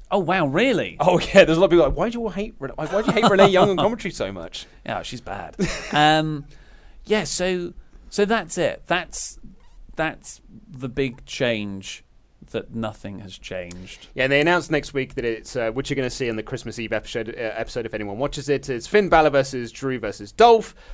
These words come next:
Speaker 2: Elias versus Bobby Lashley in a Miracle on Thirty-fourth Street fight. Paul Heyman will be there to talk about the Universal Championship and, pff, mega main event of Seth Rollins versus Baron Corbin. Change. Um,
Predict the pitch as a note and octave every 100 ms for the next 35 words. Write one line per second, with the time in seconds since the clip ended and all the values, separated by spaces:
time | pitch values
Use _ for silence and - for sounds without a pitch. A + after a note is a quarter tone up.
0 | - D#3+ G#3 F#3 F3+ E3 D#3 D3 C#3+ C#3
1 | C#3+ C#3+ D#3+ C#3 C#3 B2+ B2 C3+ B3+ C4+
2 | A#3 A3+ G#3 - A3 G#3+ D#3 - F#3 E3
3 | - - B3 B3 - F#3 F#3 F#3 - -
4 | - - - - D#3+ C#3+ D#3+ E3+ E3 D3+
5 | D3 D3 C#3+ C#3+ C3+ - C3 A#2+ C3 A#2
6 | A2 G#2 G#2 F#2+ - G3 G3+ F3+ E3+ -
7 | F3+ F3 E3 F3+ E3 C#3 - - - -
8 | - - - - - C3 G#3 F3 C#3+ A2+
9 | C3 C#3 C3 B2+ E3+ D#3+ C#3+ C3 - G3
10 | - - C#3+ C#3 C3+ C3 C3 - D3 C#3+
11 | C3+ - A#2+ G2+ F#2 F2+ - - - -
12 | - - A2+ A2+ G#2 F#2 F2+ E2+ E2+ -
13 | - - - - - C#3 D3 D3+ D3 D3
14 | C#3+